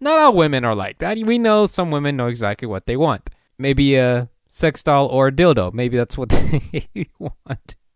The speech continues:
Some of them are tired of dealing with what comes with dating, so they just straight up just jump into the dildo or vibrator or <laughs> whatever. Oh, I definitely got inappropriate real quick.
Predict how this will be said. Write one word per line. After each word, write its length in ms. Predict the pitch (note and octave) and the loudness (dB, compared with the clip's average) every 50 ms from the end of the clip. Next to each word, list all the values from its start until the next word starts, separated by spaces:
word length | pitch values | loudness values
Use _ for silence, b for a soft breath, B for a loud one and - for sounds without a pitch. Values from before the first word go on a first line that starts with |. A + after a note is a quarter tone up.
| _ _ _ _ _ _ _ - B B B B B B B B B B B B B B B B B B B B B B | _ _ _ _ _ _ _ -16 B B B B B B B B B B B B B B B B B B B B B B
Some 240 | B - - A3 G3+ | B -4 -2 0 2
of 80 | F#3+ F3+ | 2 2
them 180 | F3 F3 E3 | 2 2 2
are 80 | D3+ C#3+ | 2 0
tired 440 | - _ - - D3+ D3+ D3+ C#3+ C#3 | 0 _ 0 2 2 4 4 2 0
of 100 | C3 A#2+ | 0 -2
dealing 400 | B2+ C3+ C3 C3 B2+ B2 A#2+ A2+ | 0 0 2 2 0 0 -2 0
with 300 | A2+ A#2 A2+ A2+ - - | 0 2 2 2 2 0
what 160 | A#2+ A2 - | -4 -4 -4
comes 220 | - A2+ A2 - | -6 -6 -6 -6
with 120 | - G#2 - | -12 -8 -2
dating, 300 | - C3+ C#3 C3+ C3 B2 | 0 0 0 0 -2 -4
so 100 | - - | -6 -8
they 80 | G#2 | -8
just 220 | G#2 G#2 G#2 - - | -6 -6 -8 -8 -8
straight 360 | - - - A#2 A2+ A#2+ G#2 | -10 -8 -6 -6 -6 -4 -4
up 180 | A2 G#2 G2+ G#2+ | -4 -6 -6 -6
just 280 | - G#2+ G#2 - - | -8 -8 -8 -8 -6
jump 240 | - A#2+ G#2 G2 - | -6 -4 -4 -2 -4
into 240 | G#2 F#2+ - - G2 | -4 -6 -4 -8 -10
the 100 | F#2+ F#2 | -10 -10
dildo 480 | F2+ F2+ F#2 F2 F2 F2 F2 E2+ E2+ | -8 -6 -6 -6 -6 -6 -6 -8 -8
or 380 | F2 F2+ F#2 F2+ F2 F2 F2 F2 F#2 - _ _ | -8 -8 -8 -8 -8 -8 -10 -12 -16 -20 _ _
vibrator 540 | - F#2 F#2 F2+ F2+ G2 F2+ F2 F2 - G2 | -8 -8 -8 -10 -10 -10 -10 -10 -10 -10 -8
or 40 | G2 | 0
<laughs> 0 | |
whatever. 840 | G#2+ A2+ - - - F3+ - - - D3 B2+ - - - - - - _ _ _ _ _ _ _ _ _ _ _ _ _ _ _ _ - - A3 B B B B B B B B B B B B B B B B B B B B B _ _ | 2 2 2 4 2 0 0 -2 -6 -6 -8 -8 -8 -14 -20 -20 -20 _ _ _ _ _ _ _ _ _ _ _ _ _ _ _ _ -12 -12 -12 B B B B B B B B B B B B B B B B B B B B B _ _
Oh, 220 | D3 C3+ D3 D3 C#3 | -6 -2 0 2 2
I 100 | C3 A#2+ | 2 0
definitely 340 | G#2 A#2+ A#2 A2+ - A#2 | 0 -2 -4 -2 -4 -6
got 160 | G#2+ A2 G#2 G#2 | -4 -4 -4 -4
inappropriate 480 | G#2 G2 - - A2+ G2+ - G2 F#2+ | -4 -6 -6 -6 -6 -6 -6 -8 -6
real 120 | G2+ G2+ G2 | -6 -8 -6
quick. 280 | - B2+ C3 D3+ - | -4 -4 -4 -4 -4